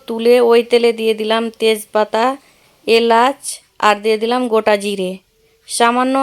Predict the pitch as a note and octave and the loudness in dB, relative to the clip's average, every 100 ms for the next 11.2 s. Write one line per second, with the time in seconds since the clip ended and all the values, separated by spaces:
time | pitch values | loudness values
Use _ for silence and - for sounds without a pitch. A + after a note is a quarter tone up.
0 | C4+ C#4 A#3+ A#3 A3 A3 G#3 - G#3 A3 | 0 -2 2 2 2 -2 -6 -8 -2 -2
1 | A3 B3 A#3+ - C4+ C4 A3+ A3 B3 B3 | 0 -2 -2 -4 -4 -4 -6 -2 -2 0
2 | A#3 G#3+ G#3+ G3+ G3 F#3+ F#3 - F3+ G3 | -2 0 -2 -2 0 -2 -4 -8 -12 -14
3 | _ _ _ _ _ _ - G#3+ A#3 A#3 | _ _ _ _ _ _ -6 -2 -2 -2
4 | C4 C4 C4 A3+ A#3 G#3+ A3+ A#3+ C4 A3+ | -4 -4 -4 -2 -2 -2 -4 -4 -4 -4
5 | A3 A3 A#3 A#3 A3 - A#3 G#3+ A3 G#3+ | -4 -2 -2 -2 -4 -4 -4 -2 0 -2
6 | G#3 G#3 G#3+ B3 B3+ A#3 A3 - G3+ - | -4 -6 -6 -8 -6 -4 -4 -4 -6 -8
7 | - F#3+ G3 - _ _ _ _ _ _ | -10 -8 -8 -14 _ _ _ _ _ _
8 | _ - A3 B3 B3 A#3 A#3+ - A#3 A3+ | _ -4 0 0 0 -2 -4 -4 -4 -4
9 | A3 - A#3 A3+ - A3+ A3 A3 A3 A3 | -6 -2 -4 -4 -6 -6 -2 -2 0 -2
10 | G#3+ A#3+ A#3+ A3+ A3+ A3 - A3 G#3 F#3+ | -4 -4 -4 -4 -4 -6 -6 -4 -4 -6
11 | - F#3+ | -10 -10